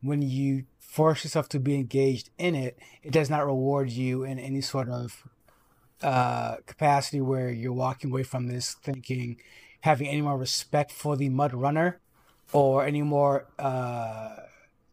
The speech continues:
or knowledge of the Mud Runner f-, in, in, in real, it, honestly, because so far, like, the, with all the challenges that I did,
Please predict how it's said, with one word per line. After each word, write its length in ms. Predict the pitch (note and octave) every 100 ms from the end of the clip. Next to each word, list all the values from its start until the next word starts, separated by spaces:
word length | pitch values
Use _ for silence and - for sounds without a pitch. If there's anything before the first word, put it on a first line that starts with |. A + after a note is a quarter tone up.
| _ _ _ -
or 240 | C#3 C3+
knowledge 500 | C#3 D#3+ G3 D3+ B2
of 140 | C3+ B2+
the 120 | B2
Mud 240 | B2+ A#2+
Runner 400 | B2 A#2 A2 A2 -
f-, 100 | - -
in, 120 | C3+
in, 200 | C3+ C3 B2+
in 160 | B2
real, 240 | D#3+ F#3 -
it, 260 | C#3+ C3+ - _
honestly, 480 | - E3+ E3+ - B2
because 480 | A#2+ B2+ B2 - - _ _ _ _ _ _ _
so 260 | - - D#3
far, 320 | - D#3 D3+
like, 220 | C#3 C3+ B2+ _ - -
the, 100 | D3 -
with 160 | D3 E3+
all 100 | F3
the 60 |
challenges 320 | G3 F#3 D#3+ C#3+
that 120 | A#2+
I 160 | C#3+
did, 340 | D#3+ G#3 A#3